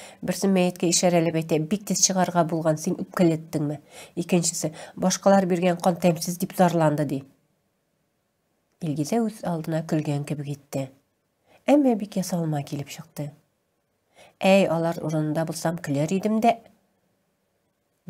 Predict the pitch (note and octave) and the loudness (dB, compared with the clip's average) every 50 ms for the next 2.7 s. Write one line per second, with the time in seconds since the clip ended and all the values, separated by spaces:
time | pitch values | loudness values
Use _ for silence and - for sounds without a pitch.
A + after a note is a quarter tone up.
0 | - _ _ _ _ _ _ - D#3+ D3+ D3+ D3+ C#3+ - - - _ _ _ _ | -20 _ _ _ _ _ _ -4 -4 -2 -2 -2 -6 -8 -12 -20 _ _ _ _
1 | _ - F3+ F#3+ F#3+ F#3 - G#3 F3+ G3 F#3+ - - G#3 G3 G3+ - F#3 G3+ G#3+ | _ 0 2 2 2 4 2 2 2 2 2 2 0 0 0 0 0 0 2 0
2 | A3+ - - G#3 F#3 F3 D#3 D#3+ - E3 D#3+ D#3+ E3 | 0 0 0 2 2 2 0 0 -2 -2 0 0 0